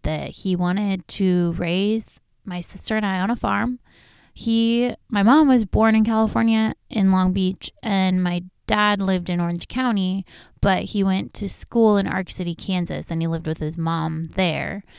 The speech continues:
So he had been in the, the, that area, and so he just decided that he wanted to move. And I, oh, I feel like I remember it was, like, a joke, like, he opened the map and just, like, dip,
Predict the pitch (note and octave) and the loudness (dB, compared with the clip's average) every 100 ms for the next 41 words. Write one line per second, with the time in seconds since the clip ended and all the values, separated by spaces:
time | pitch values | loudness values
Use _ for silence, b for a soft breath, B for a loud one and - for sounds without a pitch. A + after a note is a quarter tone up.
0 | B B - G3+ F#3+ F3+ F3 F3 A3 G3 | B B -6 0 2 2 0 -2 -2 -2
1 | E3+ - F#3+ F#3+ F3 E3+ E3 G3 A#3+ F3 | 0 2 4 2 0 0 -2 -6 -8 -6
2 | E3 D#3 D#3 D3+ - - E3 - - F#3 | -4 -4 -4 -6 -10 -8 -6 -6 -4 -4
3 | F3 E3+ E3 E3+ E3+ - E3 E3+ E3 E3+ | -2 -2 -2 -2 -4 -4 -2 -2 -2 -6
4 | - E3+ E3+ D#3+ D#3+ E3 D#3+ F3 E3 D#3 | -6 -8 -6 -6 -6 -6 -6 -4 -4 -6
5 | - F#3 A#3 B3 F3+ G3 - B B B | -6 0 2 2 0 -2 -8 B B B
6 | B B3 A3+ A3+ - - - G#3 C4 - | B 2 2 2 -4 -14 -6 -2 -2 2
7 | C#4 C#4 A#3 A3+ D4 D#4 E4 C4+ A3+ G3+ | 2 2 0 -2 0 0 0 0 0 2
8 | F#3+ G#3+ A3 - G3 F#3 E3+ D#3+ - D3+ | 2 2 2 2 0 0 -4 -8 -6 -2
9 | A#3 - C#3+ - - - B B B G3 | -2 -4 -10 -10 -16 -20 B B B -2
10 | D#3+ F3 F#3 F3+ D#3+ C#3+ D#3+ C4+ - F3+ | 0 0 0 0 -2 -4 -2 -4 -6 -8
11 | F3 E3+ - D#3+ C3 - - - F3+ - | -6 -6 -8 -8 -10 -14 -20 -20 -12 -6
12 | A#2+ | -6